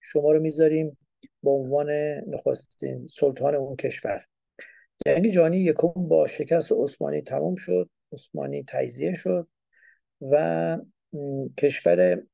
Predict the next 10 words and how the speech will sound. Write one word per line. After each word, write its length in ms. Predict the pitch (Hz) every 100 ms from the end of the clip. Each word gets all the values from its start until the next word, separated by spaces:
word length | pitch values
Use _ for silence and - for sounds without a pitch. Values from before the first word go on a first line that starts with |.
| _ -
اه، 340 | 151 143 147 -
عربستان، 800 | 139 127 131 - 170 190 180 - _ _ _ _ -
اه، 340 | 147 139 135
تشکیل 460 | 131 143 139 - 147
شد 320 | - 165 151
و 80 | 147
اونجا، 880 | 139 143 139 127 143 160 160 160 -
اه، 180 | 143 135
دولت 340 | 135 135 131
بریتانیا 760 | 131 143 135 143 139 151 170 170